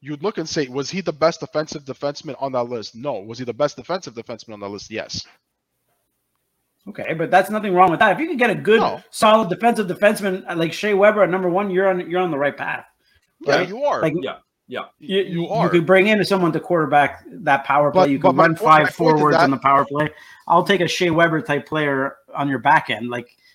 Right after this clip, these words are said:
Speaker 2: so many teams need that right now, and I think
Speaker 1: No
Speaker 2: that's a,
Speaker 1: kidding.
Speaker 2: the downfall of a lot of teams is,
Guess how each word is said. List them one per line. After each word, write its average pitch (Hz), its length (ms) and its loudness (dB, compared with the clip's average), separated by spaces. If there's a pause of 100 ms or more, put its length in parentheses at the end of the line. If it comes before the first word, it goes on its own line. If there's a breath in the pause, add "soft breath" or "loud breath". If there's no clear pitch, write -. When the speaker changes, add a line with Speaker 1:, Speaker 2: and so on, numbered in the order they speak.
(180 soft breath)
Speaker 2:
so 202 280 0
many 170 180 0
teams 147 300 -4
need 156 220 0
that 127 180 2
right 120 200 -4
now, 120 160 -2
and 123 100 -4
I 120 40 -6
think 123 220 -6
Speaker 1:
No - 0 -
Speaker 2:
that's 139 180 -4
a, 147 40 -2
Speaker 1:
kidding. 143 260 -4
Speaker 2:
the 147 80 -6
downfall 151 540 2
of 123 60 -8
a 127 40 -6
lot 127 220 0
of 113 100 -12
teams 131 320 -2
is, 113 160 -14